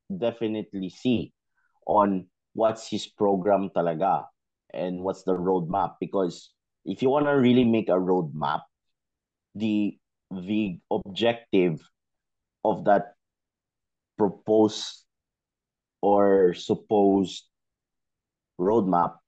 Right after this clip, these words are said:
would be the A F F Cup. A F F Cup talaga. Imagine mo,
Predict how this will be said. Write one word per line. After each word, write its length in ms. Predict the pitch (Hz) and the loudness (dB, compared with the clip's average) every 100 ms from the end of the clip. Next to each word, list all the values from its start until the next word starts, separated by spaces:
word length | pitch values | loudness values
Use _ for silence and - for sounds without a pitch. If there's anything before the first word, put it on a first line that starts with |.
| - | -6
would 340 | 95 107 92 | -2 -2 0
be 140 | 110 101 | 0 2
the 180 | 104 - | 0 0
A 260 | 113 107 | 0 0
F 200 | 98 - | -2 -4
F 260 | 95 90 - | -8 -8 -8
Cup. 280 | 95 85 - _ _ _ _ _ _ _ _ 135 | -4 -4 -4 _ _ _ _ _ _ _ _ -2
A 200 | 165 143 | 2 2
F 160 | 135 | 0
F 220 | 104 - - | -6 -6 -4
Cup 260 | 90 78 _ _ | -4 -4 _ _
talaga. 440 | 73 78 69 76 69 _ _ _ _ _ - | -6 -6 -4 -6 -6 _ _ _ _ _ -8
Imagine 420 | 98 127 131 123 | -2 0 0 2
mo, 220 | 127 117 | 2 0